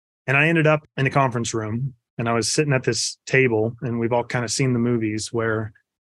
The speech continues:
the big dogs are on one side and the little guys on the other side. And following that,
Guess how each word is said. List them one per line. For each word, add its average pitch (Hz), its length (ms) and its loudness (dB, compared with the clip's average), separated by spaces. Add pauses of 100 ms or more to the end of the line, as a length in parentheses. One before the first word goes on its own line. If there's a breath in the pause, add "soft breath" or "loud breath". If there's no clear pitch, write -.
(200)
the 120 80 0
big 131 220 2
dogs 131 280 4
are 123 100 0
on 117 120 -2
one 120 180 -2
side 113 480 -2 (400)
and 113 100 -6
the 110 60 -2
little 123 220 2
guys 117 280 2
on 117 120 -2
the 113 100 0
other 117 160 0
side. 110 460 -2 (200)
And 113 540 -4 (400)
following 139 640 2
that, 113 300 -2